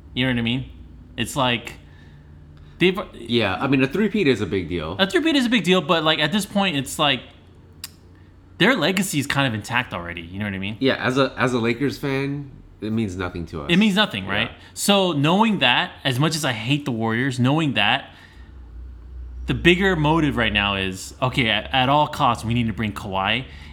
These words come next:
Speaker 1: And like you said, if the Raptors win, then that just makes it that much more difficult for us to sign,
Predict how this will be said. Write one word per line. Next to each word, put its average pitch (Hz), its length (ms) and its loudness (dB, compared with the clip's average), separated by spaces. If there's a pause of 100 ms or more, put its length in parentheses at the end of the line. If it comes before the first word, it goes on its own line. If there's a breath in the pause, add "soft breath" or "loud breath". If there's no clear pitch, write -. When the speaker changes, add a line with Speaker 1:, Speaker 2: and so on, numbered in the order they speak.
(160 loud breath)
Speaker 1:
And 113 320 2
like 110 160 -2
you 101 60 -8
said, 104 460 -2
if - 300 -6 (160)
the 107 100 -6
Raptors 170 500 0
win, 139 420 -2 (220)
then 113 400 -2
that 120 200 0
just 117 160 -4
makes 117 280 -4
it 110 100 -6 (340)
that 123 220 2
much 120 240 -2
more 110 120 0
difficult 95 460 -10
for 104 80 -6
us 92 140 -6
to 98 60 -14
sign, 90 400 -10